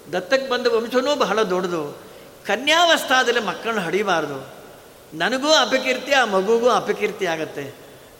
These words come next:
ದಯಮಾಡಿ ಮದುವೆ ಆದ್ಮೇಲೆ ಬರಬೇಕು." ನೋ, ನೋ, ನೋ, ನೋ.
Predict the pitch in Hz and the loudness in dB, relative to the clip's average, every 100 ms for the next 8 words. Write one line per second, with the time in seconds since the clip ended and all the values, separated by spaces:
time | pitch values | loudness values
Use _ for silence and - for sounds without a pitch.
0 | 156 151 170 196 202 226 196 - - 151 | -12 -6 -4 0 0 0 -2 -4 -14 -4
1 | 180 220 247 247 247 247 233 233 240 240 | 2 4 6 4 2 0 2 4 4 4
2 | 247 247 - - 196 220 247 254 254 254 | 0 -4 -6 -8 -6 -4 -2 -2 -4 -6
3 | 277 - | -10 -16